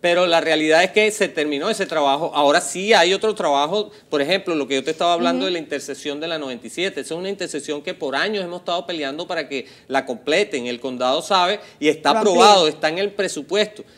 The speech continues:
Speaker 1: Lo que pasa es que estaban esperando completar todos esos trabajos donde iban a poner toda la tubería de agua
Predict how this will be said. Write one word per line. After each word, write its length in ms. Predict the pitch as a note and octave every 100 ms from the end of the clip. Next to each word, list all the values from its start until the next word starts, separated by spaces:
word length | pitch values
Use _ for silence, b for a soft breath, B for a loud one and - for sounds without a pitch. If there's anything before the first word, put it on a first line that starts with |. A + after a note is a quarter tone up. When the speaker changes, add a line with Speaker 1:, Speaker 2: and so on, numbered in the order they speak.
| b
Speaker 1:
Lo 140 | C3
que 80 | C3+
pasa 220 | C3 B2+
es 60 | F#3+
que 80 | F#3+
estaban 320 | - D#3+ F3+
esperando 500 | G3 F3 C#3+ D3 E3
completar 640 | D#3+ C3+ A#2+ C3 B2+ C#3+ C3+
todos 220 | D#3 D3+
esos 160 | D#3+
trabajos 400 | - C3+ C3 D3
donde 220 | D#3 C#3 B2+
iban 140 | C#3
a 60 | D3
poner 220 | C#3+ C3
toda 180 | C#3+ C#3+
la 160 | D3+ D3
tubería 380 | C#3 B2 B2+ C#3
de 100 | C3
agua 240 | C3 F#3